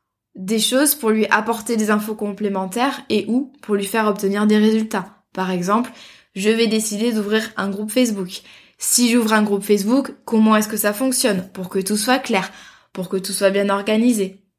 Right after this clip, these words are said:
et cetera, et cetera. Là, c'est vraiment un, euh, petit aperçu, euh, des questions qu'on se pose quand on est formateur,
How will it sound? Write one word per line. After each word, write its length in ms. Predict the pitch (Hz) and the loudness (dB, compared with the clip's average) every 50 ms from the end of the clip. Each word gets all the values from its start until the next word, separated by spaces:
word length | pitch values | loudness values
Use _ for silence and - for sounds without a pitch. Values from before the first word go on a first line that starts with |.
| _ _ _ - | _ _ _ -8
et 100 | 190 196 | -6 -4
cetera, 520 | 196 226 208 208 214 202 196 214 226 - - | -2 -2 0 0 0 -2 0 -2 -2 -2 -4
et 80 | 202 | -4
cetera. 460 | 202 - 220 214 214 196 185 185 185 _ - - - - - - | 0 0 0 0 -2 -4 -10 -10 -14 _ -20 -20 -20 -12 -4 0
Là, 100 | 262 285 | 0 2
c'est 140 | 277 285 277 | 2 2 2
vraiment 420 | 240 220 220 233 247 262 247 - | 2 4 4 4 4 2 2 4
un, 360 | - 202 208 214 208 - 220 | 4 4 4 4 2 2 2
euh, 40 | 196 | 2
petit 600 | 185 196 - - 330 330 277 - - - - - | 0 0 2 4 4 6 4 4 0 -2 0 0
aperçu, 560 | 302 254 247 262 233 220 - - - 285 285 285 - - - - - - | 0 2 2 2 0 0 0 0 2 2 2 2 -2 -12 -18 -14 -8 -2
euh, 160 | 220 214 208 | 0 2 2
des 140 | 196 208 214 | 2 2 0
questions 300 | 208 233 226 - 269 277 | 0 0 0 0 -2 -2
qu'on 180 | 262 - 208 202 | -2 -4 -4 -4
se 120 | - - | -4 -4
pose 240 | - 233 240 247 247 | -2 0 0 0 -2
quand 220 | - 214 202 202 | -2 -6 -6 -4
on 100 | 202 202 | -4 -4
est 80 | 202 202 | -4 -4
formateur, 640 | 202 - 226 226 220 214 202 202 214 220 233 247 - | -4 -2 0 0 2 0 0 0 0 0 0 0 -4